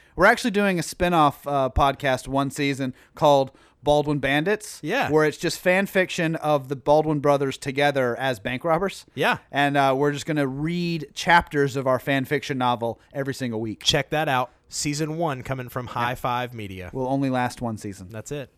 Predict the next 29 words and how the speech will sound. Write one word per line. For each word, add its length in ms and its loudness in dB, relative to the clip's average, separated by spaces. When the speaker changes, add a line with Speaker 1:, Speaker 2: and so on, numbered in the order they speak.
Speaker 1:
So 180 -8
one 260 4
and 100 2
done. 200 4
Speaker 2:
It's 80 -8
a 40 -4
one 180 -2
and 100 0
done. 280 4
Speaker 1:
Just 240 4
like 200 6
Firefly, 680 8
which 160 -4
we're 80 0
talking 280 2
about 200 4
right 200 4
now. 360 0
Um, 280 0
the 100 2
sad 340 4
thing 160 -2
about 240 2
Firefly 420 2
was 240 -6
this 220 0
is 120 -6
one 460 -2
that 200 -4